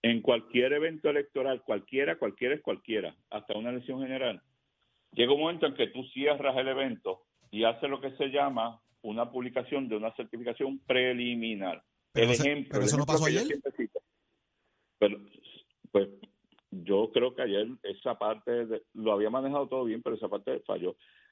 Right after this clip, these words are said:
Speaker 1: En el, en el, en la elección del dos mil cuatro, que yo fui comisionado, en Río Grande, Río Grande,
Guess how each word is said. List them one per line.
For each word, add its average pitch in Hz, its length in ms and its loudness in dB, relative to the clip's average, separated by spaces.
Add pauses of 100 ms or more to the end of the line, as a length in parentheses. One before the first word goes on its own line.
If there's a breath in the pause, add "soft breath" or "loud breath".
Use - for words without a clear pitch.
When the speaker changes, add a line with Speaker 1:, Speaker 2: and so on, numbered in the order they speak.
(240 soft breath)
Speaker 1:
En 107 120 -2
el, 110 220 0
en 120 140 -2
el, 113 420 0
en 113 140 -4
la 113 80 4
elección 117 320 0
del 160 140 2
dos 160 120 0
mil 160 160 -6
cuatro, 131 380 -2
que 90 100 -10
yo 101 120 -6
fui 127 120 -8
comisionado, 123 680 -6
en 117 200 -6
Río 120 340 0
Grande, 117 680 -2
Río 117 260 2
Grande, 123 500 -4